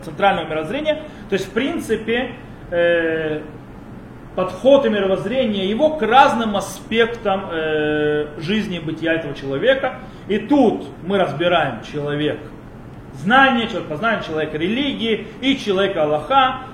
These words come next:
И особенно, то есть мы, там Рав Соловейчик, то есть, э, разбирает ме-, связь между ними, разницу между ними, то, что мы учили, э, отношение к материальному миру и к духовному миру. Э,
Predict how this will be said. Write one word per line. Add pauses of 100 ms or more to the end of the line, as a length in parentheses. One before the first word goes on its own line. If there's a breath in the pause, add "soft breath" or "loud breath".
(120)
И
особенно,
то
есть
мы,
там
Рав
Соловейчик,
то
есть,
э,
разбирает
ме-,
связь
между
ними,
разницу
между
ними, (340 loud breath)
то,
что
мы
учили, (400 loud breath)
э, (200)
отношение
к
материальному
миру
и
к
духовному
миру. (720 loud breath)
Э,